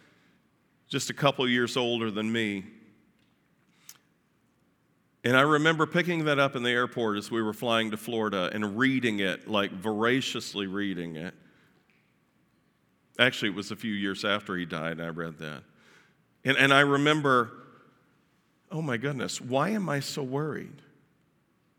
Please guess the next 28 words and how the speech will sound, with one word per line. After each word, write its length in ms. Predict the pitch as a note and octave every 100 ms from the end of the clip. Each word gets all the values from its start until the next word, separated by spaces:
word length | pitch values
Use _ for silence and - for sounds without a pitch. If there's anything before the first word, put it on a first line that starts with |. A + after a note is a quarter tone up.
| _ _ _ _ _ _ _ C#3+
God, 520 | C#3+ E3+ A3 G#3+ A3 - - -
who 220 | - F#3
is 140 | E3 C#3+
a 60 |
God 520 | A#2 C3+ D3 E3+ D#3+
of 340 | - C#3 B2+ - - _
control 920 | - C3 - - F3+ E3+ C#3+ A2 G2+ G#2+ - -
and 140 | A2+
authority, 720 | A2+ - E3 F3+ F3+ A#2 G2
is 240 | - A2+ A#2+
able 320 | D3 E3+ F#3
to 140 | E3+ D#3+
take 320 | - C#3+ -
care 300 | D3 B2+ A2+
of 180 | G#2+ - -
anything 640 | C#3 C3 A2 - C#2+ - - _ _ _ _ _ _ _ _ _ _ _ _ _ _
and 180 | C#3+ C#3+
care 260 | - D#3 D3
for 260 | D#3 C#3+
anyone. 680 | - D3 D3+ C#3+ A2+ F2+ F2+ - _ _ _ _ _ _ _ _ _ _ _ _ _ _ _ _ _ -
And 100 | C3
so 180 | - F3+
now 260 | F3+ F#3+
I 120 | E3+
look 380 | E3+ D#3+ G3+ E3
with 180 | C#3+ C#3
great 200 | D3 D3
anticipation. 800 | C3+ C#3 C3+ C#3 B2 G2+ - F#2+